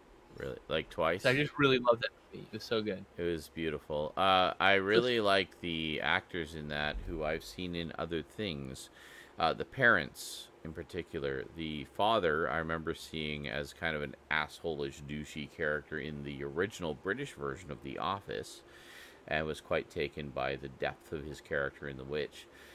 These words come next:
Speaker 1: Um, and the mother was, of course, in Game of Thrones, was the, the, the, the, the daughter of Catelyn Stark, or not the daughter, the sister of Catelyn Stark.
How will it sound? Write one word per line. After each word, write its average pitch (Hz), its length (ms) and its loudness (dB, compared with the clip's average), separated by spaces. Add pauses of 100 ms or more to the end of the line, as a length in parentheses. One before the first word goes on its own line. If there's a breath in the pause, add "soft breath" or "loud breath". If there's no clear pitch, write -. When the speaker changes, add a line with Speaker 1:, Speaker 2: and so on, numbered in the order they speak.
(320 loud breath)
Speaker 1:
Um, 78 420 2 (220)
and 101 360 8
the 85 80 -2
mother 87 500 2
was, 78 240 -2
of 80 160 -10
course, 78 320 0
in 78 300 -4
Game 92 240 -2
of 82 80 -6
Thrones, 123 720 -4 (120)
was 76 520 -2
the, 73 140 -6 (600)
the, 58 360 -8 (420)
the, 69 360 -4 (560)
the, 76 240 -2 (100)
the 78 80 -8
daughter 78 480 2
of 71 160 -4
Catelyn 76 540 -4
Stark, - 500 0
or 78 140 0
not - 240 -12
the - 180 -14
daughter, 64 180 -4
the 62 260 -6
sister - 560 -6 (120)
of - 120 -10
Catelyn 76 400 -2
Stark. 73 360 0